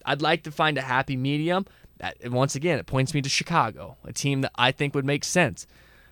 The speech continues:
for him. So, for me, I don't think he lives up to expectations, but I don't think he ever was going to before he ever stepped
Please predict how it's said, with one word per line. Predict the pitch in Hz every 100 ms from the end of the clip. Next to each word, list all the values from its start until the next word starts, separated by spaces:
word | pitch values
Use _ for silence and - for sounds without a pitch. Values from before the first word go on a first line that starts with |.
| _
for | - 175 175
him. | 123 - 170 -
So, | - 160 151 - - - _ _ _ _ _ _ _
for | 151
me, | 156 180 180 156 _ _ _ _ _ _
I | 151
don't | 180 160
think | 165
he | 147
lives | 143 135
up | 143
to | -
expectations, | 127 - 123 - 120 - 120 110 - _ _ _
but | 135 170 147
I | 147
don't | 160 135
think | 156 151
he | 151 -
ever | 135 143 143
was | 147
going | 147 139 143
to | - 143
before | 131 135
he | 135 135
ever | 131
stepped | 127 - 131